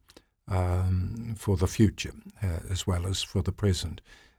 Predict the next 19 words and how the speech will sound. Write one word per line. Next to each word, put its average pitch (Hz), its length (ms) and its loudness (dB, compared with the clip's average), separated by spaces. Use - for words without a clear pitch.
Um, 98 320 2
I'm 120 240 8
arguing 104 520 8
the 95 80 6
same 107 320 6
thing 95 280 6
applies 95 500 4
to 90 240 0
human 117 500 6
diversity. 90 760 -2
Human 131 380 8
diversity 101 880 4
enriches 104 640 8
society. 95 880 2
Out 120 240 6
of 113 140 8
diversity 104 880 6
comes, 101 640 8
um, 90 640 4